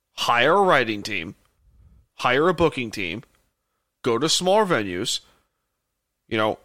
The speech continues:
actually hire an executive bunch that is not the Young Bucks, and just go from there.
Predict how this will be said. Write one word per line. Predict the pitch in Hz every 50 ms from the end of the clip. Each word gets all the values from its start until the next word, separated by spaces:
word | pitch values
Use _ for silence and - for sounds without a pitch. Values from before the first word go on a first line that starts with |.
| _ _ _ _ -
actually | 123 147 165 202 - - - - 214 220 202
hire | 180 143 165 160 147 156 165 165 170 170 - -
an | 135 131
executive | 131 123 123 127 120 135 143 147 147 - 170 156 165 156 139 131 - -
bunch | - 135 120 104 98 101 - -
that | 120 113 104
is | 107 101 92 92
not | 98 101 110 123 139 131 - -
the | - 156
Young | 143 147 143 147 139 123
Bucks, | 107 107 92 - - - - - - - - - _ _ _ _ _ _ _ _ _ _ _ _ _ _ _ _ _ _ _ _ _ _ _ _ _ _ _ _ _ _
and | - 135 143
just | 143 165 165 143 - -
go | - 90 92
from | 117 - - 139 143
there. | 160 180 190 156 - -